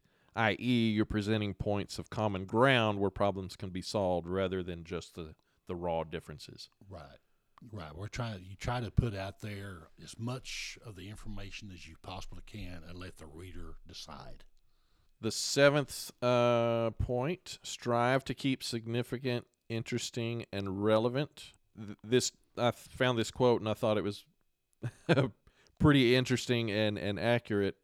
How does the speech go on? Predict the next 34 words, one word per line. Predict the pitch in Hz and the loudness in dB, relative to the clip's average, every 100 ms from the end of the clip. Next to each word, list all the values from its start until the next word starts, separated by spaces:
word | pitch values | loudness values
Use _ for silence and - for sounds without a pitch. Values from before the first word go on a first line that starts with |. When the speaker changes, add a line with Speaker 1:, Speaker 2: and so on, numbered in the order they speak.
| - | -4
Speaker 1:
that, | 104 98 - 117 | 0 0 -2 -2
uh, | 104 95 92 - _ _ _ - | -2 -2 -4 -10 _ _ _ 2
R | 120 | 4
P | 123 143 | 6 2
Clark | 113 - 127 117 113 - - | 0 -4 2 4 4 0 -8
and | 113 101 | -6 -4
Chip | - 110 | -2 -2
Scanlon, | - - 113 113 113 107 104 101 107 - - | -4 -4 0 0 0 0 -2 -4 -8 -14 -8
uh, | 104 98 | -6 -6
came | - 101 | -6 -4
up | 101 - | -4 -2
with | 101 - | -6 -2
this | 104 95 - | 0 0 -2
in | - 101 | -6 -6
their, | 98 95 92 85 - | -4 -4 -4 -8 -14
their | - 98 95 - | -10 -6 -6 -4
own, | 95 98 95 92 90 107 | -6 -4 -6 -8 -10 -14
I | 110 | -12
think | - - | -12 -10
it | |
was | 90 | -8
a | 90 | -6
book. | 95 90 - _ | -6 -6 -8 _
Uh, | 95 95 | -8 -6
they | 92 | -4
described | 98 98 - 110 104 90 | -4 -4 2 4 4 0
news | 104 113 117 104 | 0 2 2 0
writing | 98 95 90 95 90 _ _ _ _ _ | 0 0 -2 -6 -10 _ _ _ _ _
as | 101 | -6
the | 101 - | -4 -2
intersection | 117 120 120 - 127 - - 135 147 - _ _ _ | -2 0 0 0 -2 -2 -2 -2 -2 -6 _ _ _
of | - 92 | -6 -4
civic | - - 127 139 - | -2 0 4 4 2
clarity | - 127 120 113 113 131 | 0 4 6 6 4 0